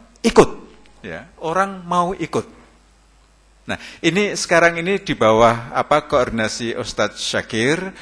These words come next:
kita juga sedang mendesain pola pelatihan sholat yang berbasis pada putusan tarjih,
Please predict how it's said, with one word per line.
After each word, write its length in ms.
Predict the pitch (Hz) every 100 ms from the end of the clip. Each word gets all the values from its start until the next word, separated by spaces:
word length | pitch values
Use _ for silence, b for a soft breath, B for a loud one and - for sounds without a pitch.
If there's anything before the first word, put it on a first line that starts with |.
| B -
kita 260 | 139 160 165
juga 320 | - 123 -
sedang 320 | - 131 120
mendesain 760 | 127 135 120 - 131 107 104 -
pola 300 | 131 127 135
pelatihan 420 | - 127 127 127 117
sholat 460 | 131 120 135 - -
yang 160 | 117 101
berbasis 640 | 113 98 98 - 139 -
pada 400 | - 107 - 98
putusan 480 | - 113 104 110 95
tarjih, 400 | 85 - 117